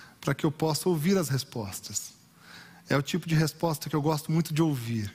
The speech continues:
Como é que Cristo chegou até você? Como ele tocou sua vida?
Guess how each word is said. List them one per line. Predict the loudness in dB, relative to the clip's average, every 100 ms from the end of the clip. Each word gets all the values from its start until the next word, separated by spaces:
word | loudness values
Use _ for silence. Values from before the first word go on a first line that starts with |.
| -8
Como | -2 0
é |
que | 0 -4
Cristo | 0 2 4 2
chegou | -2 0 0
até | 0 0
você? | -2 -2 -4 -6 -8 -12 -20 -20 -20 -12
Como | 0 2 4 4
ele | 4
tocou | 2 -4 0 0 0
sua | -2
vida? | -2 -2 -2